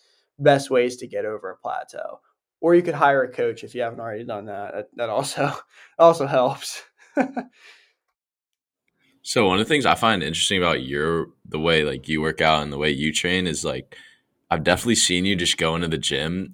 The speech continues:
Speaker 2: and I'll work out for, like, an hour and a half, hit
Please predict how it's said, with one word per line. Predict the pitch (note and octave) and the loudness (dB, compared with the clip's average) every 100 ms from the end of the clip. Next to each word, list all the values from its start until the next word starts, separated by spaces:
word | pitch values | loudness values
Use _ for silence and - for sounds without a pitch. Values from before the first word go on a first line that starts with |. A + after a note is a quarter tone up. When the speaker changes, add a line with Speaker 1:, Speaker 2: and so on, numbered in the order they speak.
| - | -6
Speaker 2:
and | E2 D#2 | -2 2
I'll | C#2+ E2 E2+ E2 C2+ - | 4 6 4 2 -4 -6
work | F#2 F#2 | -2 2
out | E2+ E2+ | 4 4
for, | F2+ | 2
like, | E2 | 0
an | D2+ | 0
hour | D#2 D#2+ | 0 0
and | |
a | D#2+ | 0
half, | D2+ D2 D2+ - | 2 2 0 -4
hit | - E2+ - | -2 -2 -2